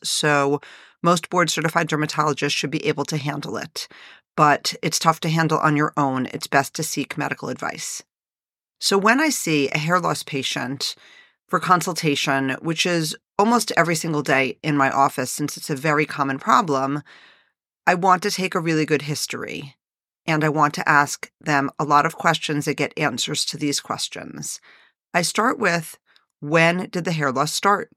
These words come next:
Is this a new problem? Is this a chronic problem? Is it the last couple of months? Is it the last few years?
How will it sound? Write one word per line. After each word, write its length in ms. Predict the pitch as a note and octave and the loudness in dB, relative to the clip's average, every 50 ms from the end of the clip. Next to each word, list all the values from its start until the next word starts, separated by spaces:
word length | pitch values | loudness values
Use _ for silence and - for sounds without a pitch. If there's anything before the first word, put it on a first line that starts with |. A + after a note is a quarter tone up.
| _ _ _ _ _ _ - | _ _ _ _ _ _ -10
Is 80 | D#3+ D3+ | -6 -4
this 180 | E3+ D#3+ - | -4 -2 0
a 60 | E3 | -2
new 240 | C#3+ C#3 C3+ C#3+ C3+ | -2 -2 -2 -4 -4
problem? 580 | - - - C#3+ C#3+ D3 E3+ F#3 F#3 G3 G#3+ - - | -4 0 2 2 2 2 2 -2 -2 -2 -4 -6 -6
Is 100 | - D3+ | -6 -4
this 160 | E3 D#3+ - | -4 -2 -2
a 80 | F3 D#3+ | -4 -4
chronic 540 | - - - - C#3+ C3 C3+ C#3+ C#3+ - - | -6 -6 -2 0 0 2 0 0 -4 -2 2
problem? 520 | - D#3 D#3 D#3 F#3 F#3+ G3+ G#3+ A3+ A3+ - - - - - _ | 4 4 4 4 2 2 2 2 0 -2 -6 -10 -20 -20 -20 _
Is 220 | - E3 E3 D#3+ - | -4 -2 -2 0 2
it 240 | E3+ D#3 C#3+ - _ - | 4 4 2 2 _ -8
the 120 | D3+ B2 | -6 0
last 280 | D#3 C#3+ C3 C#3+ - - | 2 4 4 4 2 0
couple 280 | - D3+ - - C3 | -4 -4 -4 -2 -2
of 140 | C#3+ C3 - | -4 -2 0
months? 320 | E3 E3 F#3 G#3 A3+ - - | 2 2 2 2 0 -4 -6
Is 140 | F#3+ D#3+ | -6 -6
it 80 | D#3+ - | -6 -4
the 100 | - D3+ | -4 0
last 380 | C#3 D3 C3+ D3 C3+ - - - | 4 4 4 4 2 0 -6 -8
few 180 | - D#3 D3+ | -6 -4 -4
years? 720 | C#3 B2+ C3+ C#3 C3 C#3+ E3 G3 A3+ A#3 - - - - | -4 -2 -2 0 0 0 0 -2 -4 -6 -8 -8 -10 -10